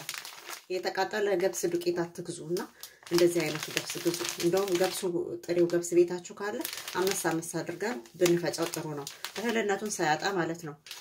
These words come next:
ያረረው ኪኔቶ ወይም ደግሞ ያረረው እህል፣ እ፣ ያን ያህል ጥቅም ስለሌለው ማለት ነው። እኔ ከኤርትራ ሱቅ ነው የገዛሁት። እ፣ ውድ ነው የሚሸጠው እና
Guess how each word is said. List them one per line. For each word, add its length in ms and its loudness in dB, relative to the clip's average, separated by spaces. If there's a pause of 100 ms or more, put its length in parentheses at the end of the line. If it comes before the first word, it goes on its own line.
(120)
ያረረው 400 4
ኪኔቶ 460 4
ወይም 220 2
ደግሞ 260 -6
ያረረው 420 -2
እህል፣ 220 -6 (240)
እ፣ 280 -8
ያን 220 -4
ያህል 220 -6
ጥቅም 260 -6 (380)
ስለሌለው 500 -6
ማለት 280 -6
ነው። 140 2 (380)
እኔ 120 4 (100)
ከኤርትራ 420 0
ሱቅ 160 -6
ነው 120 -4
የገዛሁት። 560 -6 (200)
እ፣ 280 -6
ውድ 220 -10
ነው 140 0
የሚሸጠው 480 -8
እና 140 -6